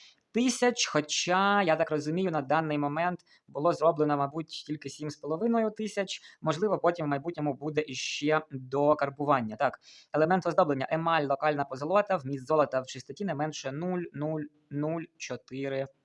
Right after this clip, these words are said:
грами. Коротше, чотири тисячних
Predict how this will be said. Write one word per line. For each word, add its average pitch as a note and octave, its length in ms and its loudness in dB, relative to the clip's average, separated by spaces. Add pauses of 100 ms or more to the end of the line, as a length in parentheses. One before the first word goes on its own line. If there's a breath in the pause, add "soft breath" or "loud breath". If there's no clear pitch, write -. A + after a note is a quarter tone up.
(180)
грами. A#2 640 0 (460 soft breath)
Коротше, C#3+ 420 -2
чотири D#3+ 880 -4 (1000)
тисячних C3 840 -10